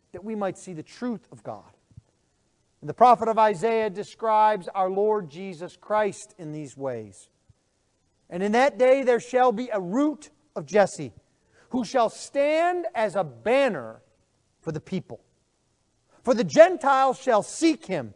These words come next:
and his resting place shall be glorious." King Jesus is our banner. He is the one who leads us to victory.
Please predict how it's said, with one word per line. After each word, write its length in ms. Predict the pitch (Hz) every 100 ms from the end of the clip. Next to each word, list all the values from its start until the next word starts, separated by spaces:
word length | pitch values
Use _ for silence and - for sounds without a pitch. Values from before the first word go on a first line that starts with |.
| - -
and 160 | 233
his 220 | 196 190 143
resting 540 | 190 294 - 226 196
place 360 | 180 175 175 - _
shall 300 | - 220 185
be 160 | 165 175
glorious." 720 | 131 156 170 160 135 120 - _ _ -
King 460 | 311 339 359 320
Jesus 560 | 160 294 269 185 190 - 294
is 380 | 262 233 208 - _ -
our 460 | 214 202 196 190 - _ _ _
banner. 400 | 175 165 147 104 _ _ _ _ _ _ _ _ _ _ -
He 160 | 277 320
is 140 | 214
the 100 | 269
one 240 | 254 277
who 80 | 247
leads 520 | 220 233 320 330 175
us 220 | 247 214 -
to 120 | 196
victory. 440 | 202 269 226 196